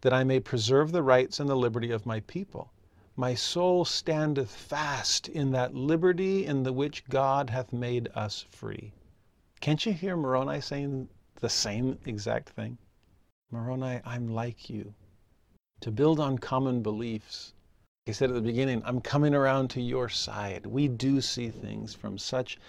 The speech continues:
similar perspectives. The next few verses seem to continue connecting these two great souls. Verse ten and eleven, "I will fight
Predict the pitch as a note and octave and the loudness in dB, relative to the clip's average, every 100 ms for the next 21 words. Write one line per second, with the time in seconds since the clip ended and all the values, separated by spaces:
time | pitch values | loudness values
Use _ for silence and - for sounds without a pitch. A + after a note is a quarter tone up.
0 | - - - - C#3 B2+ A#2 G#2 - - | -20 -20 -8 -2 0 0 -2 -6 -8 -10
1 | - E2+ - G#2+ - - _ _ _ _ | -6 -6 -8 -18 -20 -20 _ _ _ _
2 | _ _ _ - A#2+ C3 C3 - B2+ A#2+ | _ _ _ -4 0 2 2 0 2 2
3 | A#2+ - A2 - C#3 C3+ A#2 A2+ - A2+ | 2 0 0 0 2 0 -2 -4 -4 -4
4 | - E3+ D#3+ C3+ A2+ - - _ _ - | 2 4 4 4 0 -6 -20 _ _ -2
5 | C#3 D3 D3 - C3 A#2 A#2 G#2 - A#2+ | 2 4 4 2 0 2 0 -2 -4 -4
6 | A2 G#2+ G2+ - G2+ - - - _ _ | 0 -2 0 -2 -2 -2 -8 -16 _ _
7 | _ _ _ _ - B2 A#2 - C#3 C#3 | _ _ _ _ -4 0 0 0 0 2
8 | C3 A#2+ A#2 A#2+ A#2 A2 - B2 F3 D3+ | 0 0 2 2 0 -2 4 8 8 8
9 | D3+ D#3 - B2+ C#3+ - - | 8 6 4 4 4 0 -10